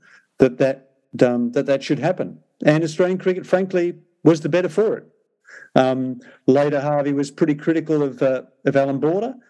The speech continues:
for playing on too long. There is actually a case that he was right, um, even if he didn't always express it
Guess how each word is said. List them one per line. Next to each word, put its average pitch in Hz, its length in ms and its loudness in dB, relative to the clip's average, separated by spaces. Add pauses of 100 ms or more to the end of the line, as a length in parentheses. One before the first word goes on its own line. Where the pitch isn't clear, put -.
(180)
for 151 60 0
playing 139 360 0
on 135 160 -4
too 139 200 -2
long. 233 280 -4 (540)
There 190 120 2
is 240 120 -2
actually 170 280 0
a 156 60 -2
case 160 300 -2
that 156 120 -2
he 175 100 0
was 147 180 -4
right, - 280 -2 (440)
um, 120 500 0
even 170 260 4
if 151 100 -4
he 151 80 0
didn't 147 260 -2
always 139 240 0
express 139 400 -2
it 147 100 -6